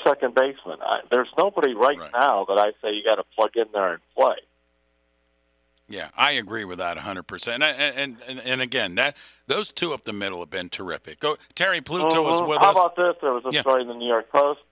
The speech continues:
Speaker 1: mentioning that, uh, Lindor did not make the All-Star team for the second year in a row,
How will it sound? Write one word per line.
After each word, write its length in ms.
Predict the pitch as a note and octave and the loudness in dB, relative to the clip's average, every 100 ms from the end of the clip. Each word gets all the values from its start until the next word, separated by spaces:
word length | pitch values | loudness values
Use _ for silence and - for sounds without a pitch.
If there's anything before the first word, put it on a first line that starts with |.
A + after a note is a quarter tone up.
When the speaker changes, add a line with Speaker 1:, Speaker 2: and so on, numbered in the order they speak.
| _ | _
Speaker 1:
mentioning 540 | G#2+ A2 - A2+ A2 G#2+ | -8 -8 -4 -4 -2 0
that, 240 | G#2+ G#2 _ | 2 0 _
uh, 360 | G#2+ G#2 G#2 G2+ G2 | 0 2 4 2 0
Lindor 380 | F#2+ G#2+ G#2+ | -2 0 0
did 100 | G2 - | -2 -4
not 220 | G2 A2+ | -2 -2
make 120 | C3 A2+ | -6 -12
the 140 | _ - | _ -14
All-Star 400 | - - - D2 - | -14 -8 -4 -4 -4
team 260 | E2+ E2+ - _ _ _ | -4 -4 -6 _ _ _
for 80 | F#2 | -6
the 80 | F2 | 0
second 280 | G2+ - E2 | -2 -2 -6
year 140 | E2 E2 | -8 -8
in 80 | |
a 40 | D#2+ | 0
row, 320 | E2 F2+ A#2 | 2 4 2